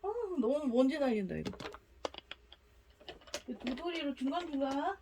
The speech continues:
파란 먼지 같은 게 묻어있어요. 먼지가 아니라 이게 생산 공정에서 나온 것 같습니다. 나도 이렇게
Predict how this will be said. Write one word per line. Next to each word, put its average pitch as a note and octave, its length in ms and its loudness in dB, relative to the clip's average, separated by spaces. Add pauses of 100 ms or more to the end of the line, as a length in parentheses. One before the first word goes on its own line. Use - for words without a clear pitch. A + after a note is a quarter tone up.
(1200)
파란 G#4 180 8
먼지 C4 280 4
같은 C#4 260 -2
게 G3 60 -6
묻어있어요. A3 400 -4
먼지가 B3 380 2
아니라 A#3+ 200 2
이게 G3 160 -8 (160)
생산 G#4 380 0
공정에서 C#4 680 0 (640)
나온 D4+ 280 8
것 C4+ 80 8
같습니다. A#3+ 380 2 (1160)
나도 A3+ 200 -6
이렇게 G#3+ 220 -6